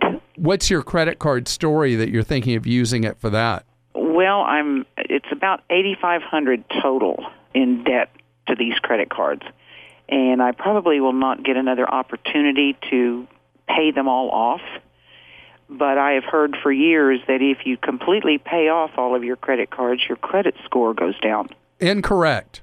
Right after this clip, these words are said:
Speaker 2: Incorrect. Okay.
Speaker 1: That is, that is an, a suburban legend. I, that doesn't even make it as an urban legend.
Speaker 2: <laughs> Okay.
Speaker 1: Not true. So,
Speaker 2: Not true.
Speaker 1: yeah, you can feel free to pay them off. Now, here's the thing, though.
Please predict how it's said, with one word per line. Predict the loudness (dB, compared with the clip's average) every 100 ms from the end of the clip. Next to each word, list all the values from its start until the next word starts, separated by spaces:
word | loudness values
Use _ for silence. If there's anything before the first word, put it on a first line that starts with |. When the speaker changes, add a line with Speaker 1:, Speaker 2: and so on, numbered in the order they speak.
| -2
Speaker 2:
Incorrect. | 0 0 0 2 2 -2 -12 -14 -12
Okay. | -6 -4 -2 0
Speaker 1:
That | 2 2
is, | 2 0 -2
that | -2 0 2
is | 2 0 -2
an, | -2 -2 -4 _ -6
a | -4 -2
suburban | -2 0 2 2 2 0
legend. | 2 2 0 -4 -10 -12 -4
I, | 0 2 2
that | 2 2
doesn't | 2
even | 2 2 2
make | 2 2
it | 2
as | 2
an | 2
urban | 2 2 2 2
legend. | 2 0 -2 -2 -2
Speaker 2:
<laughs> | -2 -2 -2 -4 -8 -6 -4
Okay. | -2 -2 -4 -2 -6 -2
Speaker 1:
Not | 0 2 0
true. | 0 0 0 -2 -10 _ -10
So, | -2 2 4 4
Speaker 2:
Not | 2
true. | 0 -4 -2
Speaker 1:
yeah, | 0 2 2
you | 0 0
can | 0 -2
feel | -2 0 0 0
free | -4 -2 0 0
to |
pay | 0 0 0
them | 0 0
off. | 0 0 -4 -6
Now, | -2 0
here's | 2 2 0
the | -4
thing, | -2 0 0 0
though. | -2 -4